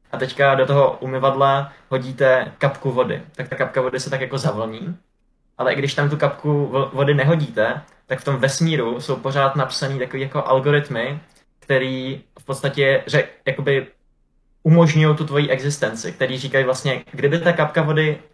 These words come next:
do té vody spadla, tak jako vznikneš, rozumíš? A tohle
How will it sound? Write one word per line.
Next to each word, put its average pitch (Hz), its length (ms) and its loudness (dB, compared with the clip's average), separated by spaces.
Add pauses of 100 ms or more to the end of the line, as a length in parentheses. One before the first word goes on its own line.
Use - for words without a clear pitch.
do 139 80 -2
té 156 160 -6 (280)
vody 143 160 -2
spadla, 131 640 0
tak 127 140 0
jako 135 200 -2
vznikneš, 131 580 -8 (140)
rozumíš? - 560 -12 (460)
A 120 60 -6
tohle 135 260 0